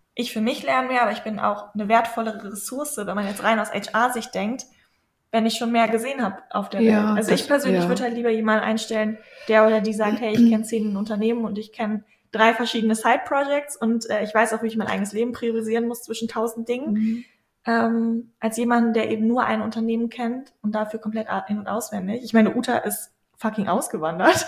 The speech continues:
Speaker 1: <laughs> Das ist das beste Beispiel dafür.
Speaker 2: Ja, das stimmt.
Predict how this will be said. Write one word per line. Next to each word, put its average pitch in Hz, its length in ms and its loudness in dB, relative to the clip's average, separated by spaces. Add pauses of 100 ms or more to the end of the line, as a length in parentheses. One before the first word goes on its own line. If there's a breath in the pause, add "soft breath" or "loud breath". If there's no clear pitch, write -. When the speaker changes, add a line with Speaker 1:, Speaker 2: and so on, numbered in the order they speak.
Speaker 1:
<laughs> - 80 -10
Das 302 140 4
ist - 120 -2
das - 160 2
beste - 280 4
Beispiel - 500 -2
dafür. 233 560 -2
Speaker 2:
Ja, 190 160 4
das 196 160 2
stimmt. 175 340 -6